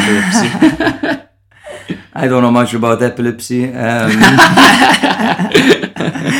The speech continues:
Speaker 2: I, I just know that the, the vibes are cool though after a goal when the lights start flashing.
Speaker 1: Yeah.
Speaker 2: It's
Speaker 1: Like,
Speaker 2: cool.
Speaker 1: it's the same way it is in the beginning of games, and they do it in the San Siro as well, but it's not that,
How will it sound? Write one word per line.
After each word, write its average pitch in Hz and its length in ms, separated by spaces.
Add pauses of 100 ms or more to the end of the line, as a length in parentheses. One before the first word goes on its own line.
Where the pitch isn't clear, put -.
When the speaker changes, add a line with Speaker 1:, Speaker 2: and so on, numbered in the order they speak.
(300)
Speaker 2:
I, - 680
I 147 120
just 139 220
know 139 180
that 120 220
the, 113 680
the 107 100
vibes 107 340
are 104 200
cool 104 200
though 98 240
after 101 280
a 104 40
goal 104 220
when 107 140
the 104 80
lights 104 260
start 104 240
flashing. 110 540 (120)
Speaker 1:
Yeah. 90 260 (180)
Speaker 2:
It's 110 180
Speaker 1:
Like, 82 80
Speaker 2:
cool. 107 220 (180)
Speaker 1:
it's 131 200
the 127 80
same 156 260
way 131 120
it 120 100
is 113 100
in 113 100
the 110 60
beginning 113 360
of 101 140
games, 107 300
and 98 100
they 104 80
do 113 120
it 110 100
in 101 80
the 98 480
San 101 220
Siro 104 460
as 98 140
well, 95 320
but 98 240
it's 104 200
not 139 200
that, 107 320